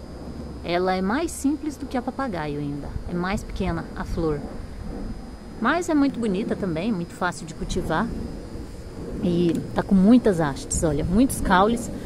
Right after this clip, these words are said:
E eu tirei bastante já. E tem muitas flores saindo. Aí aqui eu tenho as canas índica. Tenho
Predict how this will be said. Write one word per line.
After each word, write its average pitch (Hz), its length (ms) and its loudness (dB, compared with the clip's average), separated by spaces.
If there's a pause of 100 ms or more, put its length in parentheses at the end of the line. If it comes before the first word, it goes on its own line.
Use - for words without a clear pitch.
(260)
E 180 60 8
eu 196 100 10
tirei 208 280 8
bastante 220 600 4
já. 190 280 2 (680)
E 190 400 0
tem 202 160 2
muitas 214 500 2
flores 202 280 4
saindo. 165 440 2 (3000)
Aí 208 360 6 (260)
aqui 214 340 4
eu 208 100 8
tenho 196 340 2 (520)
as 190 640 0 (1600)
canas 240 440 6
índica. 294 540 6 (800)
Tenho 175 460 0